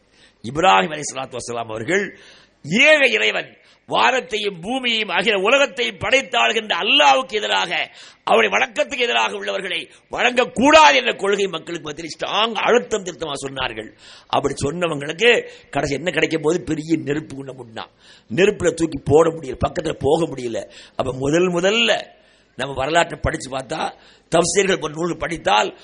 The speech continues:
முதல் முதல்ல மிக தூரமாத்திலிருந்து ஒரு மனிதன் தூக்கி எறிகிற கருவியை கண்டுபிடிச்சா அவங்க முதல் காலத்துல இப்ராஹிம் அவங்க கால-, காலத்து வாழ்ந்தவங்க தான். அப்ப இப்ராஹிமை தூக்கி எறியதுக்காக மி-, மிஷின் உண்டாக்குறாங்க, அங்கிருந்து தூக்கி எறிஞ்சாங்க. நமக்கு எல்லாருக்கும் தெரியும் நெருப்புல கை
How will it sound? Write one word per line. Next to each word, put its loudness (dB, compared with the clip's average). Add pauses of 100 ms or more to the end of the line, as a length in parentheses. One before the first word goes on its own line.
(140)
முதல் 2
முதல்ல 2
மிக 4
தூரமாத்திலிருந்து 2
ஒரு -8
மனிதன் -10
தூக்கி -10
எறிகிற -6
கருவியை -4
கண்டுபிடிச்சா -6
அவங்க -6
முதல் -6
காலத்துல -6
இப்ராஹிம் -8
அவங்க -10
கால-, -8
காலத்து -8
வாழ்ந்தவங்க -8
தான். -10 (400)
அப்ப 0
இப்ராஹிமை 0 (400)
தூக்கி 0
எறியதுக்காக 0
மி-, 0
மிஷின் -6
உண்டாக்குறாங்க, -4 (360)
அங்கிருந்து -2
தூக்கி -6
எறிஞ்சாங்க. -10 (960)
நமக்கு -8
எல்லாருக்கும் 2
தெரியும் -4 (440)
நெருப்புல 0
கை -4